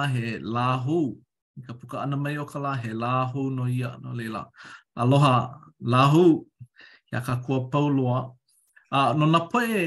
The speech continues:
e, e nānā mai ana i kēia pūkana. Kapa ʻia kēia polokalamu o Kulakāpaki. A, ua hala hoʻokahi makahiki, a,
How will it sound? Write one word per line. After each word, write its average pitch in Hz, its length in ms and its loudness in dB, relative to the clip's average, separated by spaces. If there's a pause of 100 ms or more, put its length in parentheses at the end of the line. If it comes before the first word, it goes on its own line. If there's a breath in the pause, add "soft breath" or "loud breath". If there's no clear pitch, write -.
(140)
e, - 380 -4 (240)
e 147 120 0
nānā 165 300 6
mai 170 200 4
ana 165 200 2
i 160 180 0
kēia 147 380 0
pūkana. 180 460 0 (1120)
Kapa 151 240 -2
ʻia 156 240 2
kēia 151 400 -2 (160)
polokalamu 147 640 -4
o 123 120 -8 (360)
Kulakāpaki. 151 800 0 (640 loud breath)
A, - 180 -6
ua 120 160 -2
hala 160 480 2
hoʻokahi 156 320 2
makahiki, 165 640 0
a, 120 140 -2